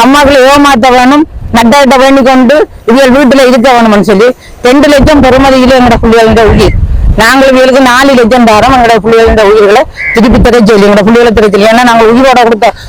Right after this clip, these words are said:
பிள்ளைகளை தான் இன்றைக்கு கேட்டு கொண்டு நிக்கிறோம். அப்படி போற காலகட்டத்தை இப்போ இந்த ஜனாதிபதி தேர்தல் வருது.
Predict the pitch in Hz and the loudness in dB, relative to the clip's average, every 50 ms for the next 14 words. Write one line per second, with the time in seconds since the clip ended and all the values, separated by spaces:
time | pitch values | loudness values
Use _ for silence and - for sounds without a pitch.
0 | - - - 233 240 247 240 240 214 254 254 247 240 233 226 - 233 240 233 208 | -12 -6 -2 0 2 2 2 2 2 0 0 0 0 0 0 0 -2 -2 0 0
1 | 233 220 226 220 226 220 214 190 185 220 196 151 - - - - - - - - | 0 0 0 0 0 0 0 -2 -2 -2 -2 -2 -4 -6 -14 -20 -20 -20 -18 -14
2 | - - - - - - - - - 208 190 254 285 277 262 254 247 240 233 226 | -14 -12 -12 -12 -10 -6 -4 -2 0 0 0 0 0 0 0 2 2 2 2 2
3 | 226 233 226 226 220 220 226 214 208 - 220 247 254 254 226 220 240 233 233 247 | 2 2 2 2 2 2 2 2 0 0 0 0 0 0 0 0 0 0 0 0
4 | 233 214 226 202 269 285 269 220 202 277 285 277 269 254 247 240 220 - - - | 0 0 0 0 0 0 0 0 0 0 0 0 2 2 2 0 -2 -4 -6 -14
5 | - - 233 233 226 240 254 269 269 269 269 262 262 262 247 269 262 247 240 226 | -10 -6 -4 -2 0 0 0 0 0 0 0 0 0 0 2 0 0 2 2 2
6 | 220 214 202 202 196 202 202 214 202 - - - - - - - - - - 247 | 2 2 2 2 2 0 0 0 -2 -6 -14 -20 -20 -20 -20 -20 -16 -8 -4 -2
7 | 254 269 269 226 269 269 240 233 240 240 247 220 185 175 208 | 0 0 0 0 0 2 2 2 2 2 0 0 0 0 0